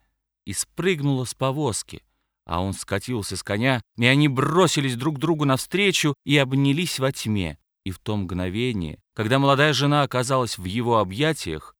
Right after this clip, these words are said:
целая и невредимая, он ощутил, как неожиданный удар в сердце. Незнакомый чуждый запах, должно быть, крепко прокуренных усов, оставшийся от чьего-то прикосновения на ее теплой,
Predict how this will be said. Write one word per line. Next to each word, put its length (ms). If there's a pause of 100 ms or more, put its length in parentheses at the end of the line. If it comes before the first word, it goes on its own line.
(120)
целая 500
и 200
невредимая, 840 (200)
он 120
ощутил, 520
как 200
неожиданный 800
удар 400
в 80
сердце. 680 (200)
Незнакомый 720
чуждый 460
запах, 540
должно 360
быть, 180 (140)
крепко 500
прокуренных 640
усов, 460 (100)
оставшийся 760
от 180
чьего-то 540
прикосновения 760
на 80
ее 300
теплой, 640